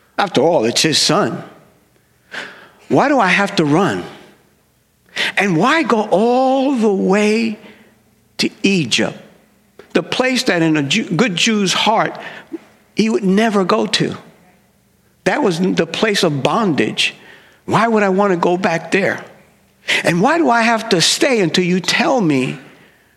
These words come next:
to come back? And what in the world does that have to do with you and I today? Here's a simple thought that came to my heart with this.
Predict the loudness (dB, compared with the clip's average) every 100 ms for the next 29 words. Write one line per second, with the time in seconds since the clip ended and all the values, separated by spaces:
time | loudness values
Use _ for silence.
0 | _ -2 0 0 2 0 0 -2 -6 -10
1 | -14 -20 -20 -20 _ _ _ _ _ -20
2 | _ _ _ _ _ _ 0 2 2 2
3 | 2 4 2 2 2 2 2 2 0 -2
4 | 0 0 0 0 0 2 0 0 0 0
5 | 0 0 -2 -4 -8 -20 _ _ _ _
6 | _ _ _ _ _ -16 -16 -16 -20 -20
7 | _ _ _ _ -20 -20 _ _ _ 0
8 | 2 2 0 0 0 -2 -2 0 -2 0
9 | -2 0 0 0 0 0 0 -2 -2 -2
10 | -4 -4 -4 -6 -8